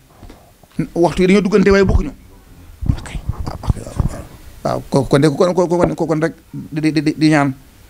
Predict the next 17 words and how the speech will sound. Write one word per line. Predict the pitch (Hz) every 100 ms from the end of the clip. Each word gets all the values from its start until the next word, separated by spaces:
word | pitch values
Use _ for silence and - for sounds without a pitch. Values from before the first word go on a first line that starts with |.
| - - - -
Cheikh | - - - 160
Amadou | 151 139
Mountakha | 139 143 135 135 - - - - - - - - - -
Yàlla | 151 147 147 143
may | 156 156
ko | 135 135
wér | 143 -
kattan. | 139 139 131 - - - - - - - -
Te, | 151
te, | 143
te | 151
nag | 160 151 135
di, | 147
di, | 131 135 131 - - - -
dimbali | 175 180 170 151
ñu | 151
ci | 139 160